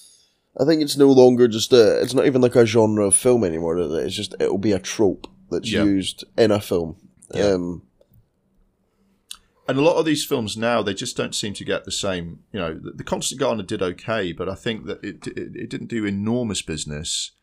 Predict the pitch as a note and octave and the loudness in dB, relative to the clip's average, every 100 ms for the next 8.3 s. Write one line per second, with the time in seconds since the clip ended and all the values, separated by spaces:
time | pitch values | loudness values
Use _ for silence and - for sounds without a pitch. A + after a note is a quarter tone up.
0 | _ _ _ _ G#2+ G#2+ - - B2+ A2 | _ _ _ _ -4 -2 -2 -4 -4 -4
1 | A2+ G#2+ G2 - A2+ G2+ - A2+ G2+ A#2 | 0 0 -2 -8 -12 -8 -2 -2 -2 -2
2 | G2+ - E2 - E2+ E2 F2+ - F2+ E2+ | -2 0 -2 0 -6 -4 -6 -2 -2 -2
3 | D#2 _ _ _ _ - G2 F2+ F#2+ - | -4 _ _ _ _ -14 -8 -6 -6 -8
4 | F#2+ F#2 - E2+ E2+ D#2+ - - - G2 | -8 -8 -8 -10 -12 -12 -14 -14 -8 -4
5 | F#2 E2 E2 - F2+ E2+ - - _ - | -4 -6 -10 -8 -6 -6 -8 -8 _ -12
6 | F2 F2 D#2 D#2 E2+ F#2 E2 D#2+ D2+ D#2+ | -10 -10 -10 -10 -6 -4 -6 -10 -14 -14
7 | D2+ - F2 F#2 - - F#2 E2 E2+ E2+ | -14 -12 -10 -12 -14 -14 -10 -8 -10 -10
8 | - F#2 | -8 -8